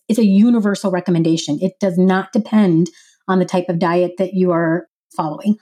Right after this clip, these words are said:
All breastfed babies should begin vitamin D supplementation somewhere around after the two-week visit. So, and again, the reason for vitamin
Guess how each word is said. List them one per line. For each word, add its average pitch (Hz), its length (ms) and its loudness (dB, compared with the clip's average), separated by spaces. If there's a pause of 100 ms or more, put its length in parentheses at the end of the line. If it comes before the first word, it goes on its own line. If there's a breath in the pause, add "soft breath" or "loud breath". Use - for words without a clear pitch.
(240 soft breath)
All 214 320 0
breastfed 190 440 -4
babies 165 600 0
should 180 320 -4
begin 165 640 0
vitamin 170 360 0
D 165 120 2
supplementation 160 1000 -2 (400)
somewhere 202 340 0
around 160 300 -2
after 175 280 -4
the 160 160 -4
two-week - 300 -12 (100)
visit. - 240 -8 (200)
So, 165 420 -2 (300 loud breath)
and 208 340 2 (120)
again, 240 200 0
the 208 80 0
reason 190 260 0
for 185 240 -2
vitamin 175 520 0